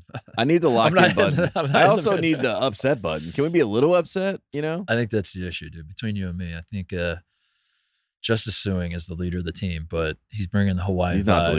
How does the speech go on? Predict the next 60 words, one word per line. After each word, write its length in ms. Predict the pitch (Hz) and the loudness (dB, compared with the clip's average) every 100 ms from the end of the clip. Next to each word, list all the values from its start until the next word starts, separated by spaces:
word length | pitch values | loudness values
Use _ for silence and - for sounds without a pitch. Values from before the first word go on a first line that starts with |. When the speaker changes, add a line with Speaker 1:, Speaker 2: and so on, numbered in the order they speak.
| 71 | 0
Speaker 2:
leader 100 | 69 | -2
of 80 | |
the 80 | 78 | -6
team. 340 | - 78 80 98 | -6 -6 -8 -6
He 60 | - | 0
might 140 | 143 | 6
Speaker 1:
I 80 | 139 | 8
Speaker 2:
be 80 | 143 | 8
Speaker 1:
love 240 | 139 131 | 6 4
Justice. 400 | 104 110 101 - | 0 -4 -6 -6
That, 160 | 95 156 | -2 0
that's 160 | 170 - | 2 4
the 80 | |
Speaker 2:
might 80 | 143 | 4
be 60 | 160 | 6
the 40 | 170 | 4
Speaker 1:
problem, 80 | 165 | 4
is, 60 | |
Speaker 2:
best 80 | 135 | 2
Speaker 1:
like, 100 | 139 | 2
Speaker 2:
player 220 | 131 135 | 4 4
Speaker 1:
we 40 | 123 | 2
Speaker 2:
on 40 | |
Speaker 1:
have, 220 | 156 143 - | 0 -4 -8
Speaker 2:
the 80 | - | -4
Speaker 1:
we 60 | |
Speaker 2:
team. 60 | 160 | -2
Speaker 1:
have 100 | 160 | -2
high 200 | 123 139 | -2 -4
character 360 | - 135 120 107 | -2 -4 -4 -6
guys. 560 | 104 98 98 92 - - | -4 -2 -2 -6 -10 -6
I 60 | 110 | -4
love 320 | 110 127 110 | 0 -2 -2
the 80 | 107 | -6
guys. 480 | 95 92 92 90 - | -4 -4 -4 -8 -6
I 100 | 107 | -4
love, 340 | 110 123 110 - 127 | 0 0 -2 -8 -8
we're 100 | 123 | -6
so 260 | - 139 | -2 -2
talented, 640 | 123 120 107 104 110 104 95 _ _ _ _ - | 0 -2 -2 -4 -2 -4 -4 _ _ _ _ -4
but, 240 | 120 110 - | 0 0 -2
like, 320 | 110 104 - - | -2 -2 -4 -4
Speaker 2:
Zed 300 | 98 202 175 | 2 2 0
Key 320 | 175 170 151 | -4 -2 -2
should 320 | - 139 135 | -2 0 0
be 100 | 113 | 0
the 120 | 107 | -2
leader 220 | 101 101 98 | 0 0 0
of 80 | |
the 60 | 82 | -2
team 460 | - 101 98 87 82 _ | -6 -4 -4 -6 -10 _
and 160 | 120 120 | -2 0
also 240 | 113 113 | 0 -2
the 100 | 98 | -2
best 240 | 95 90 | 0 0
player, 300 | - 104 95 | 0 0 0
but 100 | 85 | -2
he's 140 | 90 85 | -4 -4
not 260 | 95 92 | -4 -4
either. 420 | 71 87 71 65 | -4 -4 -6 -8